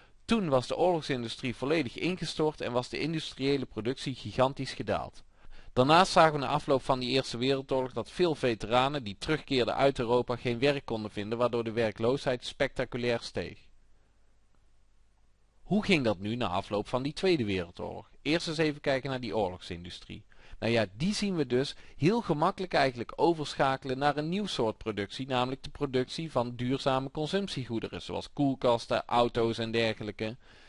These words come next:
En de vraag is natuurlijk waar dat vandaan komt.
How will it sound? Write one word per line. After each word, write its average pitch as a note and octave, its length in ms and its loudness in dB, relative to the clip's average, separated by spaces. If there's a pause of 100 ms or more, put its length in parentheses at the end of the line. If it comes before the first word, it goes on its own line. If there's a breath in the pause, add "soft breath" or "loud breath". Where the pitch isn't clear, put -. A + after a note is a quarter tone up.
(120)
En B2+ 120 -2
de A2+ 60 0
vraag A#2 300 0
is C3+ 80 -10
natuurlijk C3+ 420 0
waar G#2+ 240 4
dat A2+ 160 0
vandaan A#2 400 0
komt. G2 340 -10